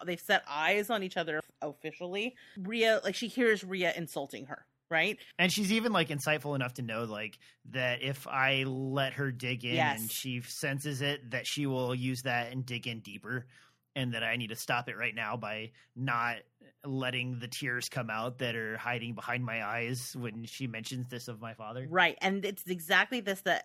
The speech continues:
Speaker 1: allows, or that Rhea basically underestimates her. And so
Speaker 2: Mm-hmm.
Speaker 1: when Susan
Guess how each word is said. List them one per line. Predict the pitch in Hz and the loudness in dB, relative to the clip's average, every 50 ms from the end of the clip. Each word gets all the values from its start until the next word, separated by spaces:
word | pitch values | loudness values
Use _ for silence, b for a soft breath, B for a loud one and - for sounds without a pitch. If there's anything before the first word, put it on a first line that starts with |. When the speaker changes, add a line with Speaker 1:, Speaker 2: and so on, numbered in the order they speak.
| _ - | _ -2
Speaker 1:
allows, | 165 170 165 160 156 160 160 165 160 - - - - - _ _ _ | -2 2 4 4 4 4 4 2 0 -2 -8 -12 -16 -18 _ _ _
or | 196 202 | 2 4
that | 185 196 175 190 | 4 4 2 2
Rhea | 190 240 240 233 | 2 2 2 2
basically | 196 - 220 262 294 - - 302 269 - | 2 2 0 0 0 -2 -2 0 0 0
underestimates | - 170 160 151 131 117 - - - 120 95 78 - - - | 0 0 -2 -2 -2 -4 -4 -4 -6 -8 -10 -10 -12 -14 -14
her. | - - - - b b b b b b b b - | -14 -14 -14 -16 b b b b b b b b 2
And | 180 185 180 | 4 4 4
so | - - 208 196 196 190 190 185 | 4 6 8 8 10 8 8 6
Speaker 2:
Mm-hmm. | 175 - - 180 170 | 4 0 -4 -4 0
Speaker 1:
when | 202 202 196 190 190 202 | 0 2 2 2 0 0
Susan | - - - 233 233 240 247 214 247 240 233 220 208 202 190 | -2 -4 -4 -2 0 0 2 4 4 4 4 4 2 -2 -4